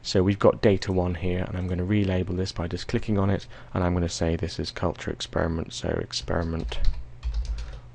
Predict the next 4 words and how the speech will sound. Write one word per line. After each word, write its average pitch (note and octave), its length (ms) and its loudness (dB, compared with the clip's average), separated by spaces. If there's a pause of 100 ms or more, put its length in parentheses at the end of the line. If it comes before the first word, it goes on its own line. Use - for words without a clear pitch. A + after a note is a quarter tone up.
one. E2 280 0 (1300)
Immediately A2 480 6
down F#2+ 260 2
here, G2 360 2